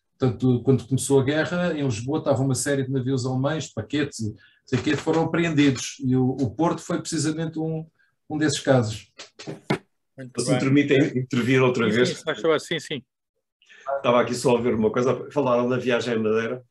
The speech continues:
Speaker 3: A, a primeira tentativa, e é só tentativa, eu tive agora aqui a confirmar com o doutor Google, é em mil novecentos e vinte, com o Brito Paes e o Sargento Beiros.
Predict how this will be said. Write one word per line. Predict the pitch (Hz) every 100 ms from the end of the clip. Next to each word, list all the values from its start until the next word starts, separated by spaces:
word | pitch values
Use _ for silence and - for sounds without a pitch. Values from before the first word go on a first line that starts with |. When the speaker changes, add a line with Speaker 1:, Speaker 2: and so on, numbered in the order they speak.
| _ _ _ _ _ 135
Speaker 3:
A, | 139 135
a |
primeira | 147 143 165 165 139
tentativa, | 143 123 127 120 123 123 135 139 - 104 - _ -
e | 113
é | 110
só | - 135
tentativa, | 131 107 113 107 131
eu | 101
tive | 98 98
agora | 98 104
aqui | 95 107
a |
confirmar | - 101 - 92 107 110
com | 101
o |
doutor | 95 95 101 92
Google, | 110 87 71 _ _ - _ -
é | 135 131
em | 127
mil | 151
novecentos | 139 127 143 135 -
e | 127
vinte, | 90 123 131 120 - - -
com | 123
o | 113
Brito | 123 139 - -
Paes | 120 135 113
e | 120
o |
Sargento | 120 120 120 131 -
Beiros. | 101 90 87 - - -